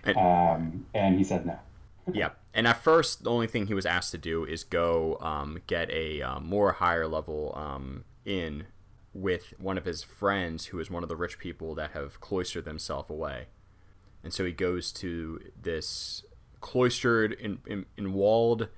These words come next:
Speaker 1: area of London where his friend and his, and his friend's son live, and it is full of extravagant pieces of art that seem to have been looted from the rest of the world and saved,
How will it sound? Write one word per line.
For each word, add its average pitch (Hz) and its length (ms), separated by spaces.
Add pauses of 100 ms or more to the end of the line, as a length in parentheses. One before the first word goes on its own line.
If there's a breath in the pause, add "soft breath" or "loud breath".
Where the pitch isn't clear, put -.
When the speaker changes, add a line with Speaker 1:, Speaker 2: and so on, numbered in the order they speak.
(100)
Speaker 1:
area 95 400
of 85 160
London 80 580 (320 soft breath)
where 85 280
his 87 360
friend 104 400
and 90 140
his, 82 380 (120)
and 82 160
his 87 100
friend's 87 280
son 90 520
live, 76 460
and 78 300
it 71 140
is 71 120
full 92 400
of 76 160 (360 soft breath)
extravagant 92 760
pieces 90 320
of 82 180
art 80 360
that - 280
seem 107 240
to 92 60
have 78 60
been 80 240
looted 76 380
from 82 140
the 78 80
rest 80 200
of - 40
the 73 80
world 73 400 (640 soft breath)
and 80 140
saved, 73 500